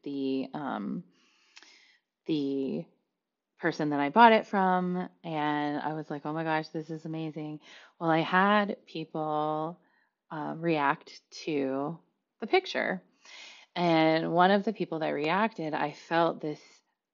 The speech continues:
just inside of me. I was, I felt this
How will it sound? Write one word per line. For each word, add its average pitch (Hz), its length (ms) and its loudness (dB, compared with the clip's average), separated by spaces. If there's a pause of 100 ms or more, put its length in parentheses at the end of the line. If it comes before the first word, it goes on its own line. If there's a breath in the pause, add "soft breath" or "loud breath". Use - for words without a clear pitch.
(360)
just 165 280 -6
inside 165 540 -2
of 180 120 0
me. 143 220 -10
I 135 100 -4
was, 139 160 -8
I - 100 -18
felt 151 260 -8
this 139 200 -16